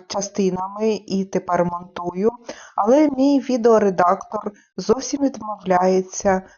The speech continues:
працювати. Доводиться інколи озв-, переозвучувати,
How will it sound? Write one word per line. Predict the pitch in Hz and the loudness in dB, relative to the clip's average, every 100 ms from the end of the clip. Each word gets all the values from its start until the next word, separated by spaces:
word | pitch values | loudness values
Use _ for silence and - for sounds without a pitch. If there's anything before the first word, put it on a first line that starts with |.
| _ | _
працювати. | 190 175 - 185 165 143 - 143 143 _ - - - - - | -6 -4 -2 0 0 -4 -4 -6 -6 _ -20 -20 -20 -20 -10
Доводиться | 185 214 240 208 208 | -10 -8 -6 -2 2
інколи | 208 262 277 269 262 262 | 2 2 -2 -4 2 2
озв-, | 247 233 226 | 2 -6 -8
переозвучувати, | - 226 214 202 214 208 214 202 196 196 196 190 | -2 2 2 0 -10 -10 -8 -6 -6 -2 0 -2